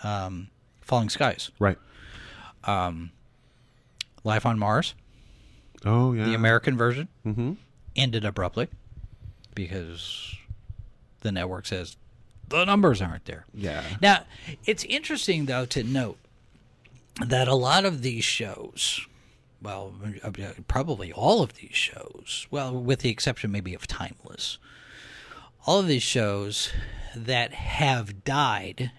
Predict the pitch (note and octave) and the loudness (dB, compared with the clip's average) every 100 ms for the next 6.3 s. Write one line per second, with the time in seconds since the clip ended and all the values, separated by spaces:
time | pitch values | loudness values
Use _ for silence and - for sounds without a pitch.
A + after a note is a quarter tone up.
0 | - A2 G2+ G#2+ A#2+ - - F2 G#2 A#2+ | -4 -2 -2 0 0 0 -8 -8 -4 -2
1 | E2+ - - - _ _ _ - - - | -4 -8 -16 -20 _ _ _ -20 -20 -20
2 | - - - C#3 E3+ F3 D3+ D#3 C#3 D3 | -20 -20 -2 4 8 10 8 6 2 2
3 | C#3+ G2+ - - - G2+ - - - - | 2 -2 -4 -2 0 -2 -6 -20 -20 -20
4 | - - B2 G#2+ - - G#2 F#2+ - E3+ | -20 -2 0 0 -2 0 0 0 4 4
5 | E3+ F#3+ A#3+ G3 F3+ C#3+ C3+ D#3 F#3+ C#3 | 6 4 2 2 2 2 2 4 6 6
6 | G#2 G2 | 4 2